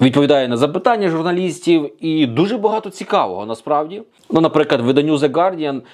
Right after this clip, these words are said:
він говорить, що він допускає обмін територіями. Тобто ми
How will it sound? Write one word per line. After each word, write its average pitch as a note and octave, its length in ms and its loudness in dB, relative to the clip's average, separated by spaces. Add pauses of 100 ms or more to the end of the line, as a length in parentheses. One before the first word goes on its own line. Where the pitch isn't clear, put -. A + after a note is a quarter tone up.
(120)
він C#3 120 0
говорить, D3 320 0
що - 140 -12
він D3 160 -4
допускає C#3 720 -2
обмін D3 480 -2
територіями. G#2+ 760 -2 (200)
Тобто C3 640 0
ми D#3 360 -2